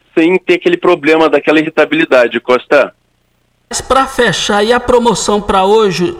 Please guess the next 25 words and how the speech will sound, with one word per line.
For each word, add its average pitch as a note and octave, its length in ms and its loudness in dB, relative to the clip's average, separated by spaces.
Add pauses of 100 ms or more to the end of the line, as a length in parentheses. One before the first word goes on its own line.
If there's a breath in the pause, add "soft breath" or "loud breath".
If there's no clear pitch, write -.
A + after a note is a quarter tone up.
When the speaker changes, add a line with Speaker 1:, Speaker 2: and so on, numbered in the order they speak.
(160 loud breath)
Speaker 2:
opção F#3 500 -2
no G#3+ 80 0
boleto G3 400 -2
bancário, G3 500 0
Rafael? C#3 600 -4 (720)
Speaker 1:
Opa, F#3+ 400 2
com F3+ 220 0
certeza. A2 640 -2 (500 loud breath)
Pro E3 160 2
ouvinte G3 540 -2
da A3 120 2
Morada F#3 440 2
que - 120 -10
ligar E3 260 0
agora, C#3 520 2 (340)
zero G3+ 180 4
oitocentos, D3+ 840 -4 (420)
cinco B3+ 300 -2
nove F#3 340 0
um, C#3+ 160 0
quarenta F3+ 480 0
e E3 100 0 (120)
cinco D3 280 -2
meia F#3+ 300 2
dois, D#3+ 340 2